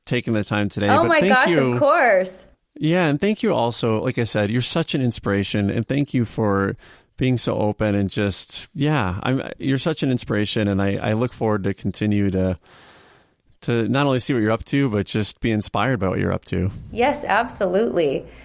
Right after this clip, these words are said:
Speaker 2: Keep, keep on keeping on with these podcasts. I think they're so awesome, um, especially because you're, you're a dad as well. Like, you know, you're, you're taking the time to do you, and that is,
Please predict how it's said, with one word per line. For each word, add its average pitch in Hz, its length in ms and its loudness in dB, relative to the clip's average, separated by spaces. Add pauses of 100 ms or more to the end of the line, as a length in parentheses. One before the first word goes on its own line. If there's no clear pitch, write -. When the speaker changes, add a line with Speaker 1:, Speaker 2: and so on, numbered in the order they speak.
(160)
Speaker 2:
Keep, 269 420 -2
keep 294 360 0 (200)
on 233 380 4
keeping 240 380 0
on 185 220 2
with 190 160 0
these 190 200 -2
podcasts. 202 560 -2
I 185 120 4
think 185 200 -4
they're 180 160 2
so 180 280 0
awesome, 170 600 2 (460)
um, 185 340 2
especially 330 500 -2
because 294 300 2
you're, 320 320 4
you're 311 160 2
a 311 80 4
dad 330 400 4
as 269 160 0
well. 269 560 2 (220)
Like, 254 440 -2 (180)
you 269 100 -2
know, 254 160 4
you're, 285 300 2
you're 269 200 2
taking 285 380 2
the 262 80 2
time 247 320 2
to 254 120 0
do 220 280 2
you, 220 280 2
and 196 140 2
that 196 220 2
is, 202 200 -2